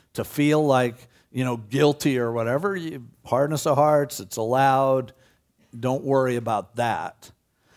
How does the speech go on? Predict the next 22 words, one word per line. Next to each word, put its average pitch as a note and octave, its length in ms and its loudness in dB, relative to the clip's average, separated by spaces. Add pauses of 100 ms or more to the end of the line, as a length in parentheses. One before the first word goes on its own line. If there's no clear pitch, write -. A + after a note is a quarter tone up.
(160)
But C3 160 -4
what C#3 200 2
he A#3+ 240 0
is D#3 200 -2
doing B2+ 380 0
is B2 160 -4
addressing B2+ 640 -2
married C#3+ 500 2
people G2 640 -8 (580)
and A#2 180 -4
saying, B2 440 -2 (200)
"For C#3 320 2
you, D#3 540 4
it D3+ 160 0
should D3+ 240 -4
not A3+ 260 -2
be F3 140 6
about D3+ 380 4
looking C#3+ 340 0
for A#2 160 -2
a A2 80 -2
loophole. A#2 760 -2